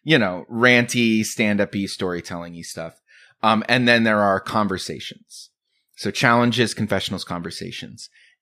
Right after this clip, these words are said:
And the conversations are literally just questions that I have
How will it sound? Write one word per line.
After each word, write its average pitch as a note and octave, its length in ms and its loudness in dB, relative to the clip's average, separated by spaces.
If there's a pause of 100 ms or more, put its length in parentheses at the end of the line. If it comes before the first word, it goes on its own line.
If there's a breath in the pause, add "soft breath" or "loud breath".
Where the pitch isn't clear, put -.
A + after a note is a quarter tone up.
And G2+ 340 0
the G2 60 -2
conversations D3+ 920 0 (440 soft breath)
are A2+ 240 8
literally D#3+ 720 4
just A#2 600 -2
questions D#3 720 -2
that B2 120 2
I A#2 160 6
have F#2+ 520 -8